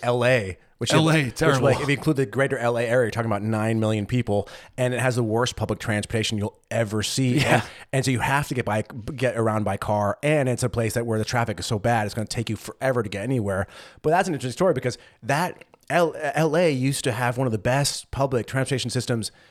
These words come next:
Speaker 1: in not only the U S, in the world, and one of the biggest streetcar tram systems in the world.
Speaker 2: Did it really?
Speaker 1: Yeah. And then, but it was in the, um,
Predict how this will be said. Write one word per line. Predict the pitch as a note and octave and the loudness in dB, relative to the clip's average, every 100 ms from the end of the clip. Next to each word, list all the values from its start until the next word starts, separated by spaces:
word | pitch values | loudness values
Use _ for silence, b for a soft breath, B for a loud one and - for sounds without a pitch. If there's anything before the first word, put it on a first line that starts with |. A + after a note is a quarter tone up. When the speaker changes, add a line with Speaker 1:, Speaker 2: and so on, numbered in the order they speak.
| b - | b -10
Speaker 1:
in | - E3+ E3+ | 0 2 4
not | D#3 | 2
only | D#3+ B2 B2 | 2 2 0
the | B2 | 2
U | C3 | 2
S, | E3 | 2
in | G#2+ A#2 | 0 -4
the | |
world, | G#2+ G#2 D#3 B2+ A2 | -4 2 2 4 0
and | A2+ | -2
one | C3 | -2
of | |
the | A2+ | -2
biggest | G2 D3 D3 C3+ - | 0 0 0 -2 -4
streetcar | - B2 E3 - C3 B2+ | -4 -2 -2 0 2 2
tram | - C#3 C#3 C3+ B2+ | 0 0 2 2 0
systems | B2+ - B2 A2 - | -2 -2 -2 -2 -4
in | E3 E3 D3 | 0 0 2
the | C#3+ | 0
world. | B2+ D#3 B2 A#2+ C#3 | 2 2 2 2 -2
Speaker 2:
Did | - E3 | -2 0
it | F3 - | 2 2
really? | F3 G#3+ | 0 2
Speaker 1:
Yeah. | D#3+ C#3 A#2 B - | 2 2 -2 B -6
And | C#3 | 0
then, | D3 D3 | 2 2
but | C#3 C#3 | 2 2
it | |
was | C#3+ C3+ | 0 0
in | |
the, | C#3 B2+ | 2 2
um, | B2 A#2+ A#2+ A#2+ A2+ | 4 2 0 -2 -4